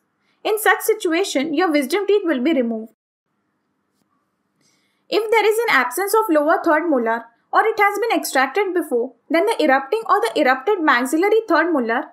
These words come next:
is unopposed. In such cases, there is possibility of supra-eruption over time. This may cause gingival tissue impingement or faulty overbite.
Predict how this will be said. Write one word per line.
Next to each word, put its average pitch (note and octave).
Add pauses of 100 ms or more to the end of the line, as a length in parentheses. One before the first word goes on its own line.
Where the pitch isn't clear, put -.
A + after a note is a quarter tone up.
is G#4+
unopposed. B3+ (580)
In A4
such G#4+
cases, F#4
there C#4+
is F4
possibility F4
of G#4
supra-eruption D#4
over C#4+
time. A3+ (500)
This F#4+
may B4+
cause E4
gingival D4+
tissue D#4
impingement D4+
or G4+
faulty C#4
overbite. A#3+